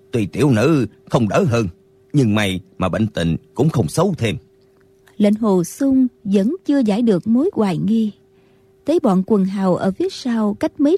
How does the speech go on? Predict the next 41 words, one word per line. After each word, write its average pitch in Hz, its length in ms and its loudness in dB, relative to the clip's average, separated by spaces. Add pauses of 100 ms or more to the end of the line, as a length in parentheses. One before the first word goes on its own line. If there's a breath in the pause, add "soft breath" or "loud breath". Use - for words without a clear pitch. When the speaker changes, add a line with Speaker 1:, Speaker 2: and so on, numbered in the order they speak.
Speaker 2:
trượng, 175 280 2 (420)
chàng 226 160 2
bèn 208 160 2
hỏi: 185 340 0 (880)
Speaker 1:
"Các 123 100 0
bằng 110 140 0
hữu 113 460 -2
đều 92 160 -2
nói 131 260 -2 (440)
thánh 165 200 -2 (100)
cô 120 200 0
có - 160 -4
đại 104 340 -4
ân 120 220 -2
đại 92 200 -2
đức 170 200 -2
với 160 100 -4
các 92 180 -2
vị. 98 260 0 (640)
Tại 107 120 0
hạ 110 140 2
thật 110 160 -2
sự 117 280 2
không 143 280 0
hiểu 123 200 0
rõ 123 160 0
nguyên 143 200 2
nhân. 117 180 0 (640)
Thánh 190 200 -2
cô 143 160 0
còn 92 220 -2
nhỏ 95 140 -2
tuổi, 123 260 0 (260 loud breath)
làm 104 280 0
sao 135 160 -2
có 180 100 -4
thể 120 240 -2 (160)
ban 131 280 0
thí 170 140 0
ân 135 200 -2
đức - 120 -4